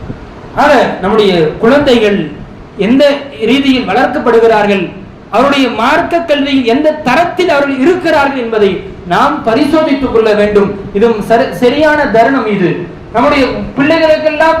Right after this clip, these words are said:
பள்ளிகள் விடுமுறை விடப்பட்ட தருணம் இது. இந்த தருணத்தை வெறுமனே சுற்றுலாவிற்காக அல்லது வேறு சில கிளாஸுகளுக்காக, சம்மர் கிளாஸ் என்று சொல்லி வேறு சில கிளாஸுகளுக்காக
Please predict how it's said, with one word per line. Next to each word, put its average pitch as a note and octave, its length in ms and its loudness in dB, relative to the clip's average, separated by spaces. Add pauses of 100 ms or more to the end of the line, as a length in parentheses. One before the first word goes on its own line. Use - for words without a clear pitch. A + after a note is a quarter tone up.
பள்ளிகள் C#4+ 420 0
விடுமுறை E4+ 440 4
விடப்பட்ட C4+ 340 -2 (100)
தருணம் A#3 320 0
இது. F3+ 160 0 (480)
இந்த A#3 120 2 (200)
தருணத்தை D#4+ 460 2 (100)
வெறுமனே D#4 360 2 (120)
சுற்றுலாவிற்காக C4+ 880 0 (580)
அல்லது D#4 240 2 (220)
வேறு E4 200 4 (220)
சில D4+ 120 -2 (180)
கிளாஸுகளுக்காக, C4 800 0 (460)
சம்மர் D#4+ 340 2
கிளாஸ் D4 240 0
என்று C4 220 -2
சொல்லி C4+ 240 0 (240)
வேறு D4+ 200 4 (100)
சில C4+ 100 -6 (140)
கிளாஸுகளுக்காக B3 760 0